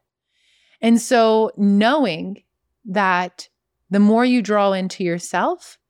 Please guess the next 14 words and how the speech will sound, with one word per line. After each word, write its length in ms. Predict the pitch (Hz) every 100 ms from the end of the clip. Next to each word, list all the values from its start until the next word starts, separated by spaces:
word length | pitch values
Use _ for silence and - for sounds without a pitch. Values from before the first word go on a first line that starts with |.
| _ _ _ -
is 340 | 233 226 202
the 100 | 208
more 260 | 190 190 185
that 160 | 175
you 80 | 190
draw 260 | 180 175 165
into 220 | 165 170
God. 420 | 156 147 - - _ _ _ _ _ _ -
The 100 | 202
more 340 | 202 208 214
that 140 | 208
you 140 | 202 196
love 340 | 185 185 190
yourself, 680 | 214 214 - 214 233 240 -